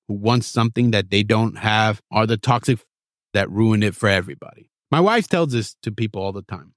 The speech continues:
something that she learned from her mother. "The grass may be greener on the other side, but their water bill is higher." Remember that.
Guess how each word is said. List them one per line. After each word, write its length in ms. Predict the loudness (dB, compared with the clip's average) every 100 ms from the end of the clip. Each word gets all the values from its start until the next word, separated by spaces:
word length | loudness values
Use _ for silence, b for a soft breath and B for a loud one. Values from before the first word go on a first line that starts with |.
| _
something 340 | -4 2 2 2
that 140 | 0
she 200 | 2 2
learned 280 | 4 2 0
from 180 | -6 -6
her 100 | -6
mother. 340 | -8 -14 -20 _
"The 80 | -2
grass 440 | 2 2 2 2
may 160 | 2 4
be 100 | 2
greener 420 | 2 2 4 2
on 140 | 0
the 120 | -4 -2
other 180 | -2 -2
side, 480 | -2 2 2 0 -4
but 120 | -8
their 100 | -8
water 320 | 0 2 2
bill 320 | 0 -6 -8
is 80 | -10
higher." 400 | -4 -4 -4 -14 _ _
Remember 380 | -10 -2 -2 -2
that. 220 | -10 -20